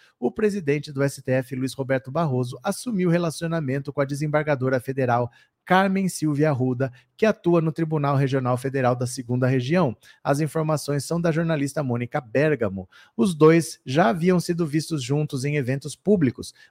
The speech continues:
No final de setembro, eles estavam abraçados durante a festa que comemorou a posse de Barroso como presidente do S T F. No início do mês, os ministros, o ministro e a desembargadora viajaram para Paris, na França,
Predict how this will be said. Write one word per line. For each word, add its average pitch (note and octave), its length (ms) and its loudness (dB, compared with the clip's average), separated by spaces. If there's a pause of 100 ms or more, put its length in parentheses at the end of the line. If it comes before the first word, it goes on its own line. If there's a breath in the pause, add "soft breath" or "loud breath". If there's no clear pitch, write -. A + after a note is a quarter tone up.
No C3 80 -6
final C#3+ 260 0
de E3+ 100 -2
setembro, E3 460 0
eles D#3 220 -2
estavam C3+ 540 2
abraçados C#3 640 2
durante C#3 340 2
a D3 40 2
festa C3+ 400 0
que - 100 -20
comemorou C#3 520 2
a C#3 60 6
posse C3 360 0
de B2+ 80 -6
Barroso C#3 580 6 (320 soft breath)
como D3 220 6
presidente B2 560 0
do A#2+ 80 0
S A#2+ 180 0
T - 80 -2
F. C#3+ 460 2 (260 soft breath)
No D#3+ 100 4
início D3+ 320 0
do G3 140 -2
mês, G3+ 300 2
os F#3 100 -2
ministros, F#3+ 460 0
o G3 60 -2
ministro E3+ 360 0
e - 20 0
a D#3 40 -4
desembargadora D3 720 0
viajaram B2 520 0
para A2+ 220 0
Paris, F#3 420 2
na F#3 140 0
França, D3 400 -2